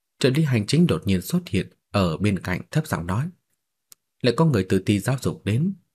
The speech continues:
cần ngài đi đến tiếp đón và sắp xếp. "Ồ." Lý Hùng Phú vô cùng ngạc nhiên nói, "Người của phường ty trưởng không phải chân trước vừa mới rời đi sao?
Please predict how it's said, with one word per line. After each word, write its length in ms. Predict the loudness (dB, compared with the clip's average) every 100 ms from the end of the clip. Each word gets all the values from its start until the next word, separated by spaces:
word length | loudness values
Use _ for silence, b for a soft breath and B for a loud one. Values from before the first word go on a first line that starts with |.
| _
cần 160 | 0 0
ngài 140 | 0
đi 140 | 0 0
đến 300 | 0 -2 0
tiếp 140 | -2 0
đón 320 | -2 2 2
và 200 | 0 -4
sắp 220 | -6 -8 -4
xếp. 220 | -2 -2 _ _ _ _ _ _ _ _ -2
"Ồ." 540 | 2 4 2 -2 -10 _ _ _ _ _ _ 0
Lý 100 | 0
Hùng 180 | 2 -2
Phú 160 | 0 0
vô 140 | 0 0
cùng 180 | 0 0
ngạc 160 | -2 -2
nhiên 200 | 0 0
nói, 240 | 0 -2 -6 _ _ _ _ _ _ _ -2
"Người 140 | 0
của 160 | 2 -2 0
phường 380 | 2 2 -2
ty 300 | 0 0 2 0
trưởng 260 | -2 -2 -14 _ _
không 180 | -2 -2
phải 300 | 0 -4 -4
chân 200 | -4 -2
trước 200 | 0 -2 0
vừa 120 | 0
mới 160 | 0
rời 140 | -2 0
đi 140 | -2
sao? 320 | -2 -6 -8